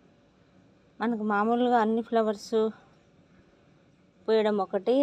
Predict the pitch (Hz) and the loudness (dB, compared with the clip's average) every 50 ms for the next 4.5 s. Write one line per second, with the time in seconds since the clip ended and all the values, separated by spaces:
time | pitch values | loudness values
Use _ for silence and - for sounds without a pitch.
0 | 254 220 208 202 196 202 190 196 185 180 190 196 202 - 170 165 - 180 170 - | 2 2 2 2 0 0 -2 -2 -4 -2 -4 -6 -4 -4 -6 -8 -8 -8 -8 -8
1 | 165 165 156 160 214 269 330 349 - - - _ - - - _ _ _ _ _ | -6 -6 -4 -2 -2 -2 -2 -4 -8 -18 -20 _ -20 -20 -20 _ _ _ _ _
2 | _ _ _ _ _ _ _ _ _ _ _ _ - - _ - 226 240 240 240 | _ _ _ _ _ _ _ _ _ _ _ _ -20 -20 _ -6 -4 -2 0 0
3 | 262 277 254 - 254 240 - 214 208 202 208 220 220 220 226 - - 208 196 - | 0 0 0 0 -2 0 2 2 2 4 2 2 0 -2 -2 -4 -6 -8 -8 -8
4 | - 185 185 190 185 170 165 160 156 190 | -8 -8 -6 -6 -6 -4 -4 -4 -4 -2